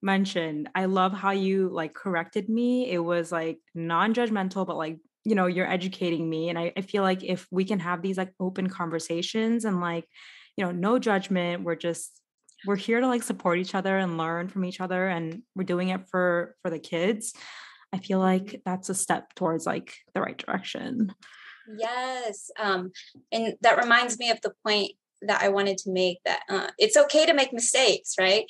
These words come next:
Speaker 2: Most individuals will not be offended if you mistake their pronouns or, you know, you slip up and maybe you use their dead name. Um, it's m-, maybe uncomfortable, but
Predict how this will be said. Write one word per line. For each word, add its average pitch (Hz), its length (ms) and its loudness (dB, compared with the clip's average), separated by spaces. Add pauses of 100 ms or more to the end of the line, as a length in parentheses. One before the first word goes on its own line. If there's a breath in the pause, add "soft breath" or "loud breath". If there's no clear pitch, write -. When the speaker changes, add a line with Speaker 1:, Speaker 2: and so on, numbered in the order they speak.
Speaker 2:
Most 247 400 6
individuals 240 800 0
will 208 140 0
not 180 380 0
be 196 100 0
offended 185 680 2
if 180 200 -2 (100)
you 185 460 0
mistake 185 800 0
their 170 220 0
pronouns 170 640 -4
or, 175 440 6 (520 loud breath)
you 202 100 0
know, 165 120 2
you 180 140 2
slip 247 340 2
up 208 200 6 (100)
and 185 160 0
maybe 185 240 2
you 185 160 -4
use 175 280 -6
their 165 200 -2
dead 165 220 2
name. 170 320 -2 (500 loud breath)
Um, 180 380 -2 (540)
it's - 520 4 (400)
m-, 226 280 0
maybe 302 260 8
uncomfortable, 226 840 2
but 190 180 4